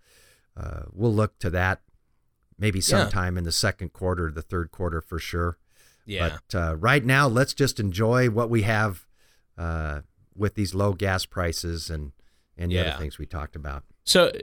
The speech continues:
Speaker 2: Eric, do some of your clients come to you with tax situations that maybe caught them by surprise after they retired? Or have you seen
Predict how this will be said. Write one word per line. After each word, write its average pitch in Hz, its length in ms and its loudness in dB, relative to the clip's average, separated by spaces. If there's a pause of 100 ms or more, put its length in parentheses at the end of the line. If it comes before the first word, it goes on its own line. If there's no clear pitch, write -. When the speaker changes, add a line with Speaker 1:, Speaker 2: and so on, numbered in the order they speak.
(160)
Speaker 2:
Eric, 185 260 2 (260)
do 160 120 2
some 240 240 6
of 190 140 4
your 180 140 2
clients 160 420 2
come 156 260 0
to 151 80 2
you 151 300 4
with 139 360 0
tax 135 360 0
situations 135 920 -2
that 117 140 -4
maybe 123 360 -2 (280)
caught 120 320 0
them 131 180 -2
by 117 160 2
surprise 117 720 0
after 120 340 -4
they 117 140 0
retired? 123 600 0
Or 110 180 0
have 110 120 -2
you 123 160 -2
seen 131 420 2